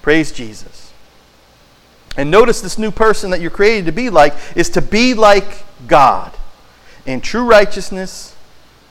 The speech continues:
and true holiness. So what Paul is gonna tell us here, it's important to see this, in light of this accomplished fact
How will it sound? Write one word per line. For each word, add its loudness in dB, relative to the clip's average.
and -14
true -6
holiness. -6
So 6
what 4
Paul 6
is -2
gonna -2
tell 6
us -2
here, -2
it's -2
important -2
to -6
see -4
this, -6
in 4
light 4
of 2
this 0
accomplished 4
fact 0